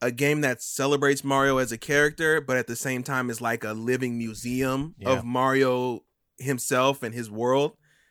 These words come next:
Speaker 1: And I always thought that was really cool. Um, I, I kinda like that those things never left Mario World because it gives you a reason to go back to it. And,
Speaker 2: Yeah.
Speaker 1: you know, even, even if stuff didn't work,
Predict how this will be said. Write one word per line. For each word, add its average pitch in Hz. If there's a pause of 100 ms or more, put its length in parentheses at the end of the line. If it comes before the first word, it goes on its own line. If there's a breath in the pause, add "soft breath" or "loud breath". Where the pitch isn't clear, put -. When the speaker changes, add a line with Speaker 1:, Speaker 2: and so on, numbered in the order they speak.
(160)
Speaker 1:
And 107
I 117
always 131
thought 117
that 120
was 123
really 127
cool. 147 (640 soft breath)
Um, 143 (680 loud breath)
I, 190
I 208
kinda 277
like 151
that 214
those 220
things 233
never 185
left 185
Mario 170
World 196
because 151
it 127
gives 143
you 147
a 131
reason 127
to 120
go 120
back 120 (300)
to 139
it. 101 (520)
And, -
Speaker 2:
Yeah. 123
Speaker 1:
you 143
know, 123
even, 180
even 214
if 196
stuff 180
didn't 143
work, 143